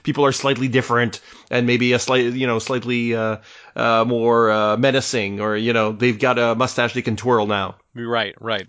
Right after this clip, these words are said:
Speaker 1: <laughs> That,
Speaker 2: Or
Speaker 1: it's shorthand that way, so I think that's why they did it for Patrick Stewart a couple times in, you know, the
Speaker 2: Yes.
Speaker 1: season finale as well.
Speaker 2: Yep.
Speaker 1: And then a-, after all of this, Voyager, Enterprise,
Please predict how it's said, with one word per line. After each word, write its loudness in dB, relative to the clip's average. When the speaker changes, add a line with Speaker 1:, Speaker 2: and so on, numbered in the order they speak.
Speaker 1:
<laughs> -8
That, 2
Speaker 2:
Or 6
Speaker 1:
it's -4
shorthand 2
that 0
way, -2
so -2
I 2
think -2
that's -2
why 0
they -2
did -2
it -14
for -2
Patrick -4
Stewart -2
a -2
couple -2
times -6
in, -6
you -4
know, 2
the -2
Speaker 2:
Yes. -12
Speaker 1:
season -4
finale 0
as -8
well. -4
Speaker 2:
Yep. -8
Speaker 1:
And 0
then 0
a-, -6
after -2
all 2
of 2
this, -4
Voyager, 2
Enterprise, -2